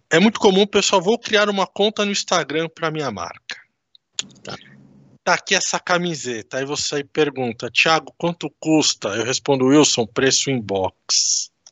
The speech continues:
Speaker 2: <laughs>
Speaker 1: É um
Speaker 2: É.
Speaker 1: novo erro?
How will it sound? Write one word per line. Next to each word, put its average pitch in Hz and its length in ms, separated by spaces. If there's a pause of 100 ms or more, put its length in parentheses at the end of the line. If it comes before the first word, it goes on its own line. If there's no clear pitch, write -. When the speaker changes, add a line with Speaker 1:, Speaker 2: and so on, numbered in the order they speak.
(160)
Speaker 2:
<laughs> - 2000 (480)
Speaker 1:
É 196 100
um 247 120
Speaker 2:
É. 139 100
Speaker 1:
novo 143 420
erro? 165 480